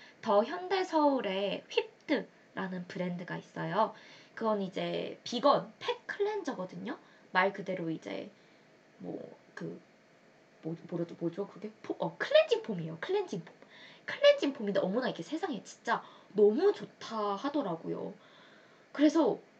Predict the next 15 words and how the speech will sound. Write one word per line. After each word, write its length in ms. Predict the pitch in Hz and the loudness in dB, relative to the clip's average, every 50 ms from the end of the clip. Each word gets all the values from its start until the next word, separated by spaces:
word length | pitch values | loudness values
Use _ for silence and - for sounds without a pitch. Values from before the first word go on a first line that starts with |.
| _ _ _ _ _ | _ _ _ _ _
애초에 400 | 254 269 - - - 359 339 311 | 0 0 0 -4 0 2 2 2
지금 500 | - - 254 214 233 240 240 233 226 220 | 2 -4 -10 -6 -2 -2 -2 0 -2 -4
입점된 500 | 208 - - - - 381 381 339 349 302 | -4 -6 -6 -2 -2 -2 0 0 -4 -2
지 60 | - | -2
얼마 260 | 196 170 180 190 185 185 | -2 -2 0 -2 -4 -4
되진 300 | 202 190 180 233 233 202 | -4 -6 -6 -2 -2 -2
않았고 640 | 160 160 165 165 160 - - 233 220 180 160 - - | -2 -2 -4 -6 -8 -6 -2 0 0 0 0 -4 -8
지금 260 | - - 208 202 214 | -10 -8 -6 -6 -6
심지어 320 | 214 - - 339 320 339 285 | -6 -6 -8 -4 0 0 0
세일까지 600 | 285 - - 370 427 480 480 - 302 254 - 233 | 0 0 0 2 2 2 2 2 0 0 0 0
하고 180 | 233 233 196 175 | -4 -4 -4 -6
있으니까 420 | 165 - 190 180 170 - 196 185 | -8 -6 -8 -8 -4 -2 -2 0
여러분 280 | 170 165 180 175 190 180 | 0 -2 -2 -2 -4 -6
당장 420 | - - 208 202 202 294 294 285 | -4 -6 -6 -2 2 2 2 2
가셔서 520 | - 208 185 170 190 170 233 247 214 - | 0 -6 -8 -8 -6 -2 0 0 0 -2